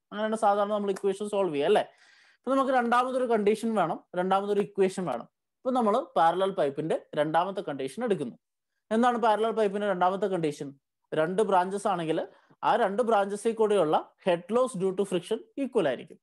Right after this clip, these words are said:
രണ്ട് ബ്രാഞ്ചസ് ഉണ്ടെങ്കിൽ രണ്ട് branches-ിൽ കൂടെയുള്ള head loss equal ആയിരിക്കും. എച്ച് എഫ് വൺ is equal to എച്ച് എഫ് ടു, അല്ലേ? So, apply that condition for parallel pipes. For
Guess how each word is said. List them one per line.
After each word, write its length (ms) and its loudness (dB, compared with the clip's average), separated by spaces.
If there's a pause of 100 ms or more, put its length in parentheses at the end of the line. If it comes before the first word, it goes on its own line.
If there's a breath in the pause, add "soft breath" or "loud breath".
(720 soft breath)
രണ്ട് 260 0
ബ്രാഞ്ചസ് 480 -2
ഉണ്ടെങ്കിൽ 380 -2 (400 soft breath)
രണ്ട് 220 -6
branches-ിൽ 560 -2
കൂടെയുള്ള 520 0 (180)
head 220 -2
loss 200 2
equal 200 -4
ആയിരിക്കും. 320 -2
എച്ച് 220 -2
എഫ് 160 -6
വൺ 140 -2
is 180 -4
equal 180 -2
to 60 -4
എച്ച് 180 -2
എഫ് 180 -10
ടു, 40 -8
അല്ലേ? 260 0 (540 soft breath)
So, 100 2
apply 280 2
that 180 -2
condition 380 -6 (1200)
for 320 -2
parallel 420 0
pipes. 440 -2 (460)
For 140 4